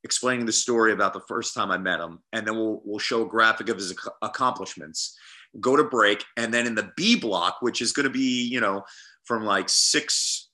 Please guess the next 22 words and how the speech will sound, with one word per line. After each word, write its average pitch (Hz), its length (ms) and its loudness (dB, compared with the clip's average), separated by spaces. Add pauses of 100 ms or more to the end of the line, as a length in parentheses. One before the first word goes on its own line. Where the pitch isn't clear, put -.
(120)
uh, 104 560 4
eleven 123 560 2
to 104 80 -4
six - 640 2
twenty-four, 113 1300 -2 (360)
we're 127 180 0
gonna 123 260 0
air 117 400 2
that, 110 380 2
the 110 80 -4
John 113 320 0
Chaney 101 320 -6
piece." - 460 -10 (100)
And 98 80 -10
I'm 95 80 -10
like, 92 160 -8
"Okay." 151 420 0
So - 240 -2
all 208 240 2
of 185 100 2
that 185 280 6
is 160 760 4